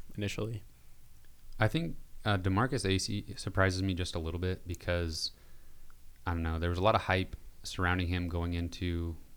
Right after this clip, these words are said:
Speaker 2: his senior year, and I thought he performed fairly well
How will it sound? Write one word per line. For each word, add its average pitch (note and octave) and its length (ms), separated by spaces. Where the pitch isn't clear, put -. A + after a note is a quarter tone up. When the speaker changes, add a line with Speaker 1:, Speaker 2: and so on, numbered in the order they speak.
Speaker 2:
his - 160
senior F#2+ 320
year, G2 420
and G2 100
I A2 60
thought - 220
he A#2+ 100
performed G2 600
fairly F#2 360
well F2 320